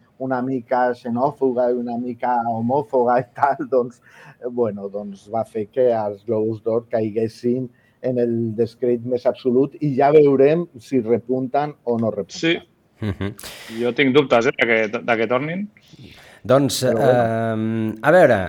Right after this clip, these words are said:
Speaker 3: i ara el, el darrer, res, tenim tres minuts, és a dir, que haurem d'anar, eh, haurem d'anar fent molta, molta via. Eh,
Speaker 1: Titular,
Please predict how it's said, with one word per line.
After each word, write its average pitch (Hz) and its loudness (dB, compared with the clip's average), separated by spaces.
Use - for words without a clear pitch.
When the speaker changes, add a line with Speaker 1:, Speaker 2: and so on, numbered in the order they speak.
Speaker 3:
i 135 4
ara 160 8
el, 120 0
el 101 -2
darrer, 123 4
res, 120 0
tenim 110 -2
tres 120 0
minuts, 113 0
és 92 0
a 104 2
dir, 101 2
que 104 0
haurem 110 4
d'anar, 120 4
eh, 113 2
haurem 120 4
d'anar 120 4
fent 131 2
molta, 113 6
molta 117 2
via. 170 4
Eh, 202 2
Speaker 1:
Titular, 101 2